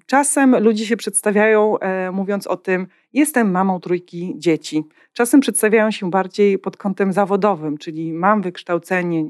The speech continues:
finansowe, pracuję jako księgowa", czy: "Założyłam własną firmę". Czasem, e, mówią bardziej z perspektywy pasji i hobby, czasem pewnych, e, wartości. A ty jesteś barierołamaczem.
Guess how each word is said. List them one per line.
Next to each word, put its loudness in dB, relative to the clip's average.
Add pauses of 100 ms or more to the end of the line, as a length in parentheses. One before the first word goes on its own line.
(180)
finansowe, 0
pracuję 0 (280)
jako -2
księgowa", 0
czy: -12
"Założyłam 0
własną -4
firmę". -2 (320)
Czasem, 2
e, 2
mówią 2
bardziej -2
z -12
perspektywy -2
pasji -4
i -4
hobby, -2 (340)
czasem 2
pewnych, 0
e, -2
wartości. -4 (420)
A 0
ty 0
jesteś 4
barierołamaczem. 2